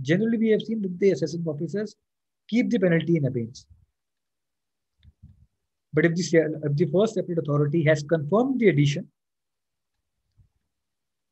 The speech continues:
then there, the assessing officer, if, uh, issues again a show cause ki,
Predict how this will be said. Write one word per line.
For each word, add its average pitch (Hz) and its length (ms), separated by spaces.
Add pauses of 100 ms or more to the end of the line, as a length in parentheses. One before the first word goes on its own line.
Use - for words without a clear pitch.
then 240 220
there, 233 340 (1700)
the 160 100
assessing 180 300
officer, 202 400
if, 185 100 (260)
uh, 143 320
issues 240 420 (960)
again 170 280
a 180 60
show 151 180
cause 151 320 (140)
ki, 165 180